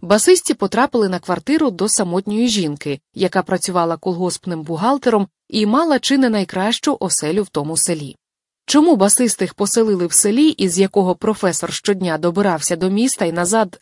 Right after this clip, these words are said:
а не в місті, куди переселилися університетські викладачі, пан Орест не знав. Зрозумів згодом, коли одного разу парторг університету сказав: "Тебе,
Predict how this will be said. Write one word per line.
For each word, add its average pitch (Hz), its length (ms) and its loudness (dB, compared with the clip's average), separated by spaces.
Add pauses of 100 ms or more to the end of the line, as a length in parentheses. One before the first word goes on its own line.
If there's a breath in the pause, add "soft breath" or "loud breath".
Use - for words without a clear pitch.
а 196 160 4
не 180 160 0
в 185 40 0
місті, 233 480 0 (200)
куди 202 220 4
переселилися 190 800 2
університетські 190 800 -2
викладачі, 180 680 -2 (280)
пан 285 280 2
Орест 220 460 2
не 226 160 4
знав. 165 320 -2 (480)
Зрозумів 233 540 4
згодом, 190 540 0 (100)
коли 208 260 4
одного 220 420 2
разу 208 340 2
парторг 160 540 -4
університету 156 720 -4
сказав: 165 520 -2 (460)
"Тебе, 196 380 0